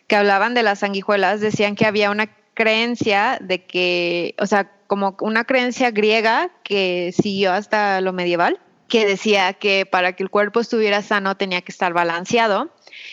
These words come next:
y se creía que las sanguijuelas, como te sacaban la sangre, pues te sacaban las toxinas, ¿no? Y ya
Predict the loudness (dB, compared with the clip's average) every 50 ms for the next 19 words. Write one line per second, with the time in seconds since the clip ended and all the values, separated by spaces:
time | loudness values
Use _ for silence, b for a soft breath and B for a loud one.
0 | B B B -8 -4 -4 -2 0 0 2 2 2 0 0 0 0 2 0 0 -2
1 | -4 -4 -4 -4 -2 0 0 2 2 2 0 -2 -4 -6 -6 -6 -6 -8 -6 -6
2 | -6 -4 -4 -6 -4 -2 -2 -2 0 0 0 0 0 2 0 0 2 0 0 0
3 | 0 -2 -4 -6 -6 -10 -6 -4 -2 0 0 0 0 0 -2 -4 -4 -6 -8 -8
4 | -4 -2 -2 0 0 0 -2 -2 -6 -6 -4 -4 -4 -4 _ B B B B B
5 | B B B -8 -6 -4 0 2 2 2 2 2 2 0 0 -2